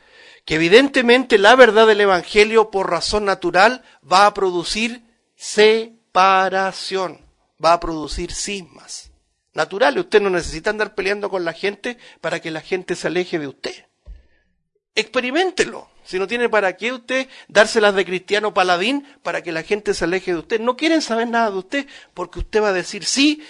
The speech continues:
y usted va a decir no y eso no le gusta a la gente. Así es. Incluyendo la propia familia.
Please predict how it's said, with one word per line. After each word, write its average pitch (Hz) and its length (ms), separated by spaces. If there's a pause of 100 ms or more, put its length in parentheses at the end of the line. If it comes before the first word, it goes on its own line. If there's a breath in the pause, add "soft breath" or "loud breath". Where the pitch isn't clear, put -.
y 180 80
usted 185 200
va 180 100
a 180 40
decir 175 320
no 262 240 (340 loud breath)
y 165 160
eso 175 200
no 160 120
le 135 80
gusta 135 260
a 120 40
la 117 60
gente. - 380 (760)
Así 277 340
es. - 100 (1080)
Incluyendo 185 540
la 151 120
propia 139 260
familia. - 460